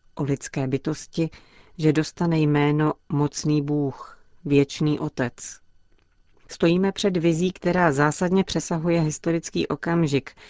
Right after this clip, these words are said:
a míří k tomu, co je tajemné, a pojí se k budoucnosti.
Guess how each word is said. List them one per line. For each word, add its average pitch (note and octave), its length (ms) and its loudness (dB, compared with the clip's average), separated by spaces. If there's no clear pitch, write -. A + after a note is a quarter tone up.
a D#3+ 80 2
míří D#3+ 340 4
k - 120 -16
tomu, E3+ 280 0
co - 160 -6
je C#3 140 0
tajemné, C#3+ 760 0
a D3 60 -2
pojí C#3 300 -2
se C#3+ 160 -4
k C3 40 -10
budoucnosti. B2+ 840 -4